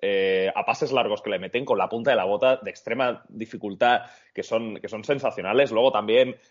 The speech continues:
eh, <laughs> dio, dio dos o tres pases sin mirar.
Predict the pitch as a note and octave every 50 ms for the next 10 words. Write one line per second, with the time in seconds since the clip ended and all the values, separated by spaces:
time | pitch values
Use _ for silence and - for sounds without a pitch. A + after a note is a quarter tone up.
0 | _ - A2 A2+ A#2 A2+ A2 A2+ A2 G#2 F#2+ F#2 - - - - - - A#2 -
1 | - C3+ C3+ D3 D3 D#3 D#3+ D#3+ C#3 B2+ B2 - C#3 C3 D3 C3+ - C#3+ B2 A#2+
2 | G#2+ G#2 A2+ A#2+ C#3 C#3+ D3+ - -